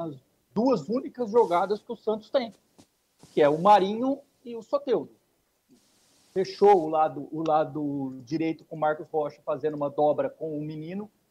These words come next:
no Soteldo e fechou o outro lado com o Rony e, e com o Vinha no, no Marinho. E o, e o Cuca, por cagaço, ou sei lá por quê,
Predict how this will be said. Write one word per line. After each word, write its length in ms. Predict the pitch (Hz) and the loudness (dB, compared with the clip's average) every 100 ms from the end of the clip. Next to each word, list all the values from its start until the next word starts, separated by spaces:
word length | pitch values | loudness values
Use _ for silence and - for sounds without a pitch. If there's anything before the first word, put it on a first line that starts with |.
| _ _ _ | _ _ _
no 120 | 151 185 | -10 -6
Soteldo 540 | - 214 208 214 - _ _ _ _ _ _ _ _ - | -4 0 2 2 -2 _ _ _ _ _ _ _ _ -10
e 140 | 170 | -8
fechou 440 | 208 277 - 254 254 | -2 0 2 4 4
o 40 | |
outro 260 | 247 247 285 | 4 2 0
lado 260 | 240 240 | 0 -2
com 120 | - 320 | -6 -6
o 80 | |
Rony 440 | 214 226 247 254 240 | 0 0 0 -4 -6
e, 180 | 220 226 - | -10 -10 -10
e 100 | 220 | -8
com 200 | - 254 | -2 -2
o 40 | |
Vinha 300 | 190 220 247 | -2 -4 -6
no, 380 | 247 247 226 214 | -4 -4 -4 -4
no 140 | 214 | -4
Marinho. 420 | 233 254 233 185 - _ _ _ | -2 -2 -4 -8 -12 _ _ _
E 120 | 208 277 | -4 0
o, 160 | 254 - | 0 0
e 120 | 208 | 0
o 80 | 220 | 0
Cuca, 640 | - 254 294 - 160 123 - _ _ _ _ _ _ _ _ _ _ _ _ - | 2 4 4 4 2 2 -8 _ _ _ _ _ _ _ _ _ _ _ _ -2
por 220 | 240 226 | 0 0
cagaço, 920 | - 165 151 160 196 220 - - 127 - _ _ _ _ _ _ | 4 4 4 2 2 -4 -8 -14 -14 -16 _ _ _ _ _ _
ou 520 | 147 170 165 139 120 120 _ _ _ _ _ _ | -4 0 0 -2 -8 -16 _ _ _ _ _ _
sei 140 | - 180 | 0 4
lá 200 | 160 190 | 6 6
por 220 | - 143 | 2 -8
quê, 360 | 135 202 254 | -6 0 -2